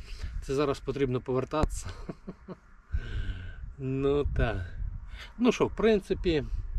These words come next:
е, в загальному знахідки непогані. Ну, як сказати. Є срібна монетка, і це вже плюс. Е,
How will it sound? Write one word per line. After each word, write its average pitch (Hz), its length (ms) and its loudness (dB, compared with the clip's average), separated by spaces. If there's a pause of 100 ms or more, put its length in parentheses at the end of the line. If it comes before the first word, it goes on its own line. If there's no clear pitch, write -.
(1900)
е, 139 200 2
в 131 80 -2
загальному 143 640 6
знахідки 143 560 2
непогані. 170 560 2 (720)
Ну, - 160 -4 (260)
як - 260 -8
сказати. - 580 -6 (520)
Є 202 160 10
срібна 170 340 0
монетка, 175 640 4
і 143 60 -2
це - 160 -4
вже 127 200 0
плюс. - 420 -6 (680)
Е, 123 280 -2